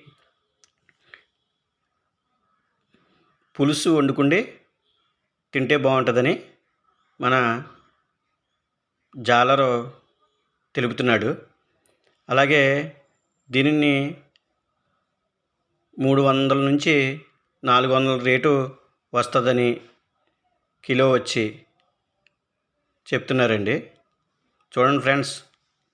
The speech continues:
ఎంత బాగుందో ఈ చేప. కొంచెం పెద్ద చేప తీసుకుంటే ముక్కలు బాగా వస్తాయండి. ఇదేమో గొరక చేప అంటారు. ఇది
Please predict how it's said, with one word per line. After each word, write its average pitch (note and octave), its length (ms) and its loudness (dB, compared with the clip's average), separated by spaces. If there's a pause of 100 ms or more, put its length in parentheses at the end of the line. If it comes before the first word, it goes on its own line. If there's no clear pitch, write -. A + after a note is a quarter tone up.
(520)
ఎంత A#2+ 280 -2
బాగుందో B2+ 380 2
ఈ A#2+ 100 -4
చేప. A#2+ 200 0 (440)
కొంచెం B2+ 260 -4
పెద్ద A2+ 160 0 (100)
చేప C#3+ 160 2 (100)
తీసుకుంటే C#3 400 -2 (640)
ముక్కలు C3+ 340 -2
బాగా B2 280 2
వస్తాయండి. A2+ 440 -2 (760)
ఇదేమో C#3 340 2 (920)
గొరక C3 260 0 (100)
చేప C#3 180 2 (100)
అంటారు. A#2 320 2 (1400)
ఇది C#3+ 180 2